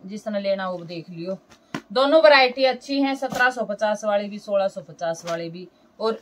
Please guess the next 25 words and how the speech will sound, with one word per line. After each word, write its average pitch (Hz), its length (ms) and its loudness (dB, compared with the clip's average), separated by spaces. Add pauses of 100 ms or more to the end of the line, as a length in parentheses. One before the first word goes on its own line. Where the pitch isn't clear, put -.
इसके 262 340 0
नीचे 233 340 -6
है 220 140 4
yellow 196 320 4
color 214 260 -2
की 226 140 -14
सलवार, 226 500 0 (500)
ये 185 160 -10
देखो, 196 420 -8 (2000)
ये 285 220 10
भी 339 80 2
मैंने 294 220 4
पूरा 320 300 6
खोल 320 260 6
के 277 120 0
दिखा 240 300 0
रखा 233 320 0
है, 247 220 2 (180)
बिल्कुल 339 380 0
एक 277 260 10
दिन 262 160 0
पहले 254 380 0
की 220 160 -8
वीडियो 214 340 -2
में 240 260 -2